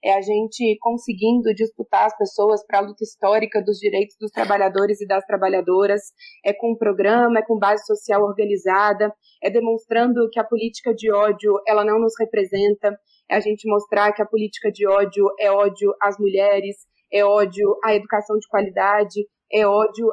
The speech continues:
à saúde pública. É disputando as pessoas por valores de que uma criança de dez anos que é estuprada, ela não é culpada. É a gente disputando de que nós não queremos,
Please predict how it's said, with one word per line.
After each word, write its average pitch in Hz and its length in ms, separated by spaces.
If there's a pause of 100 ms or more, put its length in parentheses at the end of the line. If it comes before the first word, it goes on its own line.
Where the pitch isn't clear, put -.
à 226 80
saúde 220 480
pública. 196 480 (400)
É 214 80
disputando 254 480
as 285 140
pessoas 277 640
por 269 180
valores 262 460
de 262 200
que 262 300 (200)
uma 247 200
criança 262 480
de 233 140
dez 220 340
anos 226 360
que 226 100
é 214 60
estuprada, 214 760 (280)
ela 220 320
não 247 240
é 240 100
culpada. 190 760 (280)
É 202 80
a 202 60
gente 208 320
disputando 220 680
de 220 100
que 240 140
nós 240 180
não 330 100
queremos, 240 640